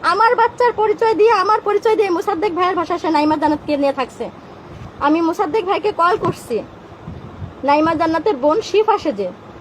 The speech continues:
তো মোসাদ্দেক জান-, মোসাদ্দেক ভাই বলল, "ও হ্যাঁ, হ্যাঁ, হ্যাঁ, নাইমা জান্নাত, হ্যাঁ, তার, আহ, থ্রি পিস আছে, আমার বাসায় তার কাপড় চোপড় আছে।"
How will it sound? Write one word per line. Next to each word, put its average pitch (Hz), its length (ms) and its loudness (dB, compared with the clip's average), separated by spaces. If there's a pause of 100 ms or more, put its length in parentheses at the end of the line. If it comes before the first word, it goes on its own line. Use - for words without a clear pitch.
(560)
তো 415 60 -6
মোসাদ্দেক 349 400 -2
জান-, 302 480 0
মোসাদ্দেক 294 400 -4
ভাই 311 140 0
বলল, 294 180 0
"ও 311 220 4
হ্যাঁ, 311 180 0
হ্যাঁ, 302 160 2
হ্যাঁ, 285 120 0
নাইমা 262 320 0
জান্নাত, 320 360 -2
হ্যাঁ, 302 220 2
তার, 269 220 0
আহ, 240 920 -2
থ্রি 370 180 0
পিস 359 140 -2
আছে, - 240 0
আমার 277 240 2
বাসায় 277 240 0
তার 277 160 0
কাপড় 254 320 0
চোপড় 240 260 -2
আছে।" 208 220 -10